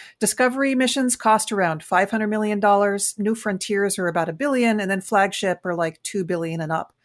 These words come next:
They're supposed to fly the most often. They're supposed to push the envelope in one way or another, either with the type of instrument that they're using, a type of measurement they're trying to perform, the way they operate, the kind of, uh, propulsion they use, you know, one of those things.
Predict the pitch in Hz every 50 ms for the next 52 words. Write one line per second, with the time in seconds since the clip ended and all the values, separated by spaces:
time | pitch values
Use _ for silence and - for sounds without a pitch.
0 | _ _ _ - - - - - 190 170 - - 214 208 196 - 196 185 - -
1 | 196 202 214 220 247 240 233 254 247 - - 180 165 160 - 180 170 165 170 160
2 | _ _ _ _ _ _ _ - 220 214 208 - - 220 220 - - 269 285 285
3 | - - - - - - - 247 247 240 240 233 233 233 220 226 _ - - 339
4 | 349 - - - 262 220 226 220 240 233 202 202 190 175 170 170 - 180 180 180
5 | 208 233 240 247 220 214 202 202 196 185 180 170 165 190 180 165 165 151 151 160
6 | 185 180 202 190 185 185 202 180 - - 196 175 170 175 - - - - - -
7 | _ - - - 254 254 262 262 247 214 226 214 220 - - 240 214 220 214 208
8 | 226 214 208 220 208 202 208 208 202 196 196 165 165 160 - 220 214 214 208 185
9 | 170 180 190 185 185 190 190 185 185 - 190 185 - - 190 185 180 185 196 190
10 | - - 175 - - 208 196 185 185 185 180 180 180 _ - - - _ - 190
11 | 175 220 226 226 214 180 175 185 190 185 - 190 185 180 175 175 180 - - -
12 | - - 214 202 202 208 185 170 170 185 175 165 156 160 160 - - 220 - 277
13 | 285 247 - 269 240 220 214 214 208 202 196 196 185 - 220 196 202 214 233 302
14 | 302 294 233 220 202 196 196 - - 208 185 175 175 160